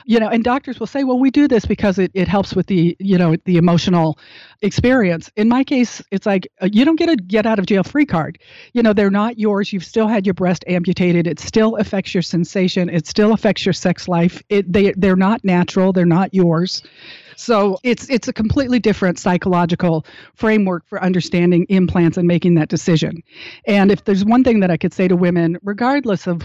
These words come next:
whether you choose to have implants or not, you don't have to make that decision at the same time. And too often that's what surgeons are doing. They're, they're like, "Well, we're doing, um, a mastectomy and reconstruction at the same time."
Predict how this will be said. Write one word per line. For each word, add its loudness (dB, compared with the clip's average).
whether 0
you 0
choose -4
to -14
have -2
implants 0
or 0
not, 2
you 4
don't 4
have 0
to -2
make -2
that -6
decision 0
at -4
the -2
same 0
time. 0
And 2
too 4
often 2
that's 0
what 0
surgeons 2
are 2
doing. 4
They're, 2
they're 2
like, 0
"Well, -2
we're -2
doing, 2
um, -2
a 0
mastectomy 0
and 2
reconstruction 0
at -4
the -10
same 0
time." 0